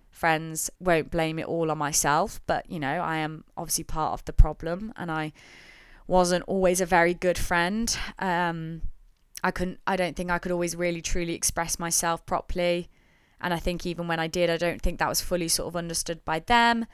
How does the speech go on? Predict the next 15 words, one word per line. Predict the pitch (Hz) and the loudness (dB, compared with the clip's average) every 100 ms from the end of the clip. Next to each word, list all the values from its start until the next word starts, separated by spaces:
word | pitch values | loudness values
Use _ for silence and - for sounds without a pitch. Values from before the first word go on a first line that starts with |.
| - - - _ | -16 -20 -20 _
And | 196 190 | -4 -2
then | 196 | -2
equally, | 196 190 - 202 196 | -2 2 4 6 6
I | |
don't | 196 202 - | 4 0 -2
think | 208 | -2
they | 202 196 | 2 2
were | 202 | 2
maybe | 202 196 202 | -2 -2 -2
the | 202 | 0
right | 202 202 | 4 2
friend | - 208 208 | 2 -4 -4
for | 214 | -6
me | 214 220 247 | -2 0 0
either. | 262 - - 60 | 0 -2 -2 -4